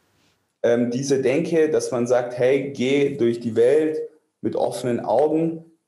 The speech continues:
schau dir, schau über den Tellerrand hinaus, schau an, was falsch läuft, ja.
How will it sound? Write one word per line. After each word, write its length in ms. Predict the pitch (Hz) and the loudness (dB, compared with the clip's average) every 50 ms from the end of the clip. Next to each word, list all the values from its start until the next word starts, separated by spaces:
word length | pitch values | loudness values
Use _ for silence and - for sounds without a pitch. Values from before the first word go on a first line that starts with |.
| _ _ | _ _
schau 320 | - - - - 110 123 131 | -12 -4 -2 0 2 2 2
dir, 560 | 127 135 131 127 123 104 123 - - - - - _ _ _ _ _ _ - - - - - | 2 2 2 4 4 2 0 -2 -6 -8 -12 -16 _ _ _ _ _ _ -20 -20 -20 -20 -12
schau 600 | - - - 143 139 135 139 156 165 - - - | -8 -4 0 0 2 4 4 4 4 4 2 0
über 400 | - 92 - - - - 113 117 | -2 -4 -4 -4 -4 0 0 2
den 100 | 120 117 | 2 0
Tellerrand 540 | 117 - 139 127 - 143 139 135 131 131 127 | 0 0 0 2 2 2 2 2 0 -2 -4
hinaus, 400 | - - 120 123 151 160 - - | -4 -2 0 0 0 0 -2 -2
schau 240 | - - 127 - - | -2 -2 -2 -2 -2
an, 180 | - 98 127 165 | -2 -2 0 0
was 180 | 180 180 - | 0 -2 -4
falsch 420 | - - - - - 160 160 - - | -6 -6 -4 -2 -2 -2 -2 -2 0
läuft, 380 | 170 196 220 202 - - - | 0 0 0 -2 -4 -4 -2
ja. 380 | - 107 123 151 156 - - | 0 0 2 0 -2 -4 -10